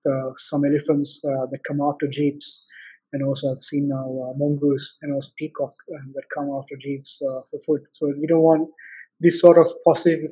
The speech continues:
positive interactions happening inside national parks as well. The whole idea is to be, to keep giving a, a neutral, uh, stimuli, and, uh, whoever that goes into the park also should make sure that they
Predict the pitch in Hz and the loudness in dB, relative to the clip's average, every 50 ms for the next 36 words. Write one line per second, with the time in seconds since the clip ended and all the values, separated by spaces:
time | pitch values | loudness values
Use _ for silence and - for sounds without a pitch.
0 | - - 160 - - - 170 175 156 156 156 143 - - 156 151 147 - - 165 | 0 2 2 2 2 0 2 2 4 2 2 0 2 2 2 2 2 0 -2 -2
1 | 151 147 143 - - - - - 147 - 165 160 160 156 151 147 151 147 - - | -2 -2 -4 -8 -10 -8 -4 -4 -4 -2 0 0 0 0 0 -2 -4 -4 0 4
2 | 165 165 160 156 - - - _ _ - - - _ _ _ _ _ - 143 143 | 6 6 6 6 2 -6 -20 _ _ -20 -20 -20 _ _ _ _ _ -8 -6 -6
3 | 143 - - 156 147 143 147 151 143 139 135 - 143 120 - - 143 147 151 160 | -4 -4 -2 -2 -2 -2 0 -2 -2 -2 -4 -8 -12 -10 -6 -4 -2 2 2 2
4 | 165 - - _ _ _ _ _ _ _ _ _ _ - 151 139 156 175 180 175 | 0 0 -6 _ _ _ _ _ _ _ _ _ _ -2 2 6 8 10 10 12
5 | 165 160 156 156 156 156 147 - - 147 131 151 147 147 147 165 - - - - | 10 10 8 8 6 6 4 2 -4 -6 -2 0 2 2 2 0 -2 -6 -8 -8
6 | 147 143 - - 160 151 156 - 147 139 147 139 143 143 139 131 127 127 - _ | -8 -6 -4 -4 -6 -4 -2 -2 -2 0 0 0 0 -2 -2 -2 -4 -6 -12 _
7 | 151 - 185 156 139 147 151 156 151 - 160 147 143 160 - _ - - 143 135 | -12 -10 -8 -6 -2 -2 -2 -2 0 2 4 4 4 2 -4 _ -8 -8 -8 -8
8 | - - - 160 156 151 151 151 156 156 160 147 151 - _ _ _ _ - _ | -8 -8 -4 0 2 2 4 6 6 6 4 4 0 -4 _ _ _ _ -20 _
9 | _ _ _ - 156 147 147 143 143 143 143 139 135 135 131 131 131 127 123 123 | _ _ _ -4 -2 0 2 2 0 0 -2 -4 -4 -4 -4 -4 -4 -6 -8 -10
10 | 120 _ _ _ _ _ _ _ _ _ _ _ _ _ _ _ _ _ _ _ | -12 _ _ _ _ _ _ _ _ _ _ _ _ _ _ _ _ _ _ _
11 | _ _ _ _ _ _ _ _ _ _ - - 170 165 165 160 165 170 165 160 | _ _ _ _ _ _ _ _ _ _ 2 6 10 10 12 12 12 12 10 10
12 | 156 165 - 175 156 135 131 143 160 156 156 180 175 - 156 151 143 - 165 151 | 8 4 0 -4 -4 2 6 6 6 6 6 4 2 2 0 -2 2 6 6 6
13 | 139 120 - - - - _ _ - 156 160 175 180 175 175 170 - 170 160 147 | 6 6 2 -6 -12 -14 _ _ 4 10 12 12 12 10 8 0 2 0 0 0
14 | 156 151 156 151 - - 175 165 156 156 151 151 151 - 156 156 156 160 170 | 0 -2 -2 -2 -2 2 4 6 6 6 4 2 4 8 8 10 10 10 8